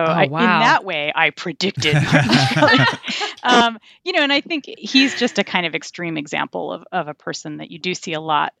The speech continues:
Speaker 2: uh, in, in industry, tech industry and pharmaceutical
Speaker 1: Mm-hmm.
Speaker 2: industry. Um, and so Jack, the pirate, she has decided to devote her life to,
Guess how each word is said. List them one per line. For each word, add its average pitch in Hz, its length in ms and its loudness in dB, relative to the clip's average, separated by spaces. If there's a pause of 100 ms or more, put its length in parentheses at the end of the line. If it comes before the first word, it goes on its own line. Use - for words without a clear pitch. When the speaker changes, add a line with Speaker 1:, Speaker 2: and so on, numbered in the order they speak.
Speaker 2:
uh, 160 360 -4
in, 160 460 -12
in 165 160 -8
industry, 156 560 -8
tech - 260 -4
industry 156 420 -8
and 147 100 -10
pharmaceutical 175 540 -4
Speaker 1:
Mm-hmm. 151 80 -6
Speaker 2:
industry. 147 460 -8 (360)
Um, 180 320 2
and 220 160 0
so 202 400 0 (360)
Jack, 214 480 0
the - 80 -12
pirate, 175 540 0
she 202 360 0
has 185 360 2
decided 175 540 0
to 175 180 -6
devote 160 380 -6
her 180 140 -8
life 151 460 -2
to, 165 460 -4